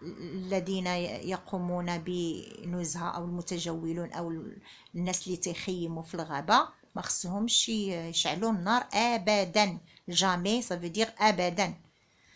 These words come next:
Je manipule et je réfléchis.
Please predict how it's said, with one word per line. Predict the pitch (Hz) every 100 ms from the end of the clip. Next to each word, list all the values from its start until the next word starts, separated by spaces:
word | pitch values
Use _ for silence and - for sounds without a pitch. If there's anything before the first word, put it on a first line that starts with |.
| - _ _ _ _ _ - - - - - - - - - _ _ - - - - _ _ _ _ _ _
Je | 202 - 339 392
manipule | 359 320 311 - 302 349 381 -
et | 285
je | 233
réfléchis. | 285 330 320 262 247 - - 175